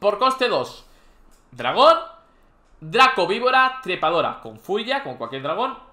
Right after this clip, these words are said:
menos el que ya conocéis todos. Tres dos, que ojo lo que hace, ¿vale? Tres dos, estadísticamente está correcto, va, está muy bien.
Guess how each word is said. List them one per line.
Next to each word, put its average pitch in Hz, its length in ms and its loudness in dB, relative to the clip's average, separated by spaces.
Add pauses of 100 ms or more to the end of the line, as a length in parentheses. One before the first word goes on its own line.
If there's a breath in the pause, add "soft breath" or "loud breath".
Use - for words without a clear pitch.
menos 120 440 -12
el 113 140 -10
que 123 80 -10
ya 127 100 -4
conocéis 139 280 -12
todos. 254 380 -8 (360 soft breath)
Tres 247 360 2
dos, 262 600 0 (160)
que 190 180 2
ojo 233 180 0
lo 147 140 -4
que 135 100 -6
hace, 123 160 -8
¿vale? 165 160 -2
Tres 226 160 -2
dos, 202 240 -6
estadísticamente 160 640 -4
está 131 240 -4
correcto, 196 480 -2
va, 139 80 -6
está 135 120 -10
muy 120 100 -10
bien. 185 180 -6